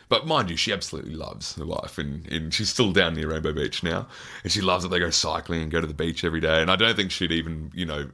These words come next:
consider trading in that lifestyle for, you know,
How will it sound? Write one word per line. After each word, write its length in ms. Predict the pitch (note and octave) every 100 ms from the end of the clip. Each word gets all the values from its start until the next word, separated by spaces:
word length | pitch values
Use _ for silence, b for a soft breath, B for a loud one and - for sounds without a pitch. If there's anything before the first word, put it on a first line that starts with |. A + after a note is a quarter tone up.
| - _ -
consider 420 | G2+ - F#2+ E2+
trading 340 | - F2+ D#2+
in 80 | D#2
that 220 | D#2 -
lifestyle 500 | C#2+ D2+ - E2+ D#2+
for, 340 | - E2+ D2+ D2 B B B
you 80 |
know, 140 | E2